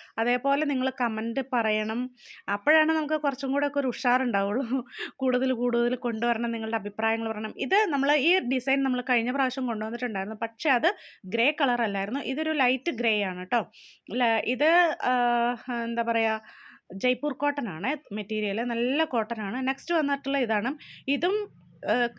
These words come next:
തൊട്ട് കഴിഞ്ഞ് പോയതും ഒരുപാട് പേര് റീസ്റ്റോക്ക് ചെയ്യാൻ പറഞ്ഞാണ്. പക്ഷേ നമ്മൾ കളർ റീസ്റ്റോക്ക് ചെയ്യാൻ കൊടുത്തത്, ഏഹ്, സെയിം ആയിരുന്നു. പക്ഷേ വന്നു കഴിഞ്ഞപ്പോൾ ചെറിയൊരു മാറ്റം കളറിൽ, പക്ഷേ നല്ല കളറാണ് കേട്ടോ. ആദ്യം ഞങ്ങൾ വിചാരിച്ചു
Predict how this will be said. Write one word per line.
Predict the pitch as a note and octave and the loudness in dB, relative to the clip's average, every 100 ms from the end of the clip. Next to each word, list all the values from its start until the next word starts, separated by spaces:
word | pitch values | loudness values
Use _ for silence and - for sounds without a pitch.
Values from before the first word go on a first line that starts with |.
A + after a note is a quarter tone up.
| F#3+ | -2
തൊട്ട് | C#4+ C#4+ - | -2 0 0
കഴിഞ്ഞ് | D4 C4+ D#4 | 2 2 0
പോയതും | D4 C#4 C4 C4+ C#4+ A4+ - - - | 0 2 2 2 0 -2 -10 -20 -8
ഒരുപാട് | - C4 - D4+ E4 F#4+ G4+ G#4 | -2 0 4 6 8 8 6 4
പേര് | E4 D4 C#4+ F4 - - | 4 4 4 2 0 -4
റീസ്റ്റോക്ക് | C4+ A#3+ C4 B3+ | -2 -2 -4 0
ചെയ്യാൻ | B3+ A#3 | 0 0
പറഞ്ഞാണ്. | A#3 A3 G#3 | -2 -2 -2
പക്ഷേ | A3 A#3 D#4 | -2 -2 0
നമ്മൾ | D4+ C4 C#4+ | 0 0 0
കളർ | D4 B3 C4 D#4 | 2 2 4 2
റീസ്റ്റോക്ക് | C4 A#3 C4 C4 | 0 -2 -2 0
ചെയ്യാൻ | C4+ B3+ | 0 0
കൊടുത്തത്, | B3 A3+ - A3 E4 - - - - | 0 -2 -2 -2 -2 -4 -14 -12 -4
ഏഹ്, | A3+ | -4
സെയിം | A3+ A3+ A3+ B3+ | 0 2 2 2
ആയിരുന്നു. | G3+ G3+ C#4+ | 0 -2 -6
പക്ഷേ | A#3 - | -6 -2
വന്നു | A#3 G#3+ A3+ E4 | 0 0 0 0
കഴിഞ്ഞപ്പോൾ | C4+ B3+ D#4 | 0 -2 -4
ചെറിയൊരു | E4+ B3+ A3+ A3+ A3+ | -2 -2 0 0 -2
മാറ്റം | G3+ G3+ A3+ | -2 -2 -4
കളറിൽ, | A3 F#3+ F#3+ A#3 A#3 | -2 -4 -4 -4 -4
പക്ഷേ | A3+ - G4 - - - - | -6 -2 -4 -4 -16 -14 -6
നല്ല | G#3+ A3+ | -2 0
കളറാണ് | A#3 G3+ G#3 F#3 | 0 0 0 -2
കേട്ടോ. | F#3+ G#3 F#3+ | -2 -2 0
ആദ്യം | G3+ A#3 C4 | -2 0 0
ഞങ്ങൾ | B3 B3 | 0 0
വിചാരിച്ചു | A3+ A3 G#3+ A#3+ | 0 0 0 -4